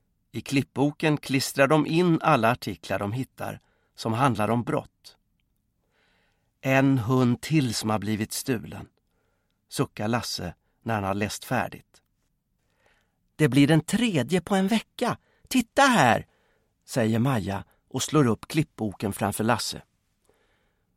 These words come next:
Hon pekar på två andra artiklar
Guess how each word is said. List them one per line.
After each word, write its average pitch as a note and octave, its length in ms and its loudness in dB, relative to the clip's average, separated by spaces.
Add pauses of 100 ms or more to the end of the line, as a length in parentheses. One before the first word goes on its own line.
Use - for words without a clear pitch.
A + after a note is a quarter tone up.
(240)
Hon C3 160 2
pekar C#3+ 340 4
på F3+ 140 -2
två D3+ 340 2
andra E3+ 420 2
artiklar G#2 580 -4